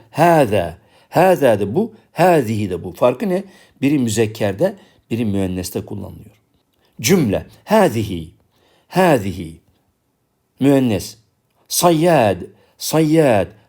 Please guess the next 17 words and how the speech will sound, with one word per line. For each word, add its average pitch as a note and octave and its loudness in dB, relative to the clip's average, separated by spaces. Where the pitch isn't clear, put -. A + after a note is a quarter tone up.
Avcı. A#2 0
Hâzâ. A2 0
İleride B2+ 2
isim C3+ -2
cümlelerini G2+ -4
geçtiğimiz G2+ -6
zaman F#2 -8
bu G#2 -8
derslerden F#2 -4
sonra G2+ -6
hâzâ C3 2
sayyâd. B2 2
Bu B2 -2
bir C3 -2
avcıdır G#2+ -2
diye B2 -2
kullanacağız. G#2 -2